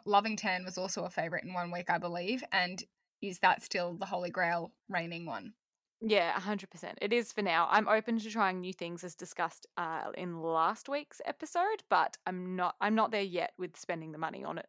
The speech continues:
Speaker 2: on something new I haven't tried before or had recommended by someone who I trust with my life.
Speaker 1: Mm, interesting.
Speaker 2: Mm. Mm.
Speaker 1: Um,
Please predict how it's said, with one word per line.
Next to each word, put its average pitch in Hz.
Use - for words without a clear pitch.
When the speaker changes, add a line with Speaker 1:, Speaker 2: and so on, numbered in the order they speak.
Speaker 2:
on 196
something 190
new 175
I 165
haven't 175
tried -
before 175
or 180
had 180
recommended 170
by 151
someone 160
who 160
I 151
trust -
with 180
my 151
life. -
Speaker 1:
Mm, 180
interesting. 185
Speaker 2:
Mm. 151
Mm. 214
Speaker 1:
Um, 214